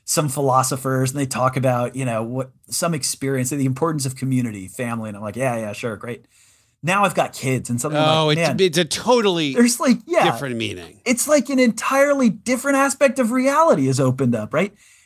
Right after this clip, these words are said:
Speaker 1: And I wanna think about that. And I wanna answer big questions that come out of that. What do I owe to my kids?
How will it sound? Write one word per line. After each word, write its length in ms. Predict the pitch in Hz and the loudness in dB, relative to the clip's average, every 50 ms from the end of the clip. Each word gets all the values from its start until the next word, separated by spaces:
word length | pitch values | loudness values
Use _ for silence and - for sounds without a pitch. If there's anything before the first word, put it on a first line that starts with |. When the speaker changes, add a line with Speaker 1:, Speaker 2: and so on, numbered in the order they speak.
| _ - | _ -2
Speaker 1:
And 120 | 180 208 | 0 2
I 60 | 254 294 | 2 2
wanna 220 | 320 381 381 269 | 2 0 0 -2
think 280 | - - 254 320 - - | -2 -2 -2 -2 -2 -4
about 360 | 392 330 269 151 117 - - | 0 2 2 2 2 -2 -6
that. 260 | 120 104 101 - - | -10 -10 -10 -8 -6
And 120 | - 170 202 | -2 0 2
I 60 | 214 | 2
wanna 280 | 247 262 294 277 247 - - | 4 4 4 4 2 0 0
answer 300 | 180 208 220 - 247 240 | -2 0 0 0 -2 -2
big 180 | 190 226 226 | -2 -4 -4
questions 320 | - - 226 220 - 240 214 | -4 -4 -4 -2 -4 -4 -4
that 80 | 233 220 | -2 0
come 120 | 247 240 | 2 2
out 120 | 254 269 277 | 4 4 4
of 80 | 269 | 2
that. 180 | 285 311 320 - | 2 0 0 2
What 80 | 165 | 2
do 80 | 214 254 | 2 2
I 120 | 254 220 | 2 2
owe 140 | 170 160 190 | 2 2 2
to 60 | 208 | 4
my 140 | 226 214 185 | 4 2 2
kids? 640 | 143 127 - - 127 170 254 269 - - - - - | 0 -4 -8 -4 -2 -2 0 -2 -4 -6 -10 -12 -12